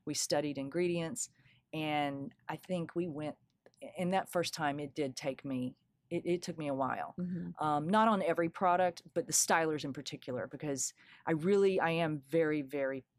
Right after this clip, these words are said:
Speaker 1: particular. I'm a runner, and so I always want I, I would always see these girls with this beautiful straight hair and their ponytail would swish.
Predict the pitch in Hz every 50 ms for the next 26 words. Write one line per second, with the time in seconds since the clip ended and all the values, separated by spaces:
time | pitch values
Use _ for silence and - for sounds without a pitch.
0 | _ _ 160 131 - 139 120 - 135 135 - - - - - - - 190 226 196
1 | 151 139 104 92 139 - - _ _ - - _ - 170 165 - - 180 160 151
2 | - 165 165 165 170 165 - 175 160 151 143 - _ _ _ _ _ _ _ 165
3 | 165 165 165 - - - 170 170 185 185 196 208 - - 240 214 214 208 - 254
4 | 285 269 240 254 226 262 247 214 - 214 247 277 294 285 269 285 277 254 247 -
5 | - - - - - - 226 269 269 277 240 247 254 277 277 254 240 208 190 220
6 | 214 220 214 - - 370 370 269 - 208 202 202 - - - - 339 240 - -
7 | - - -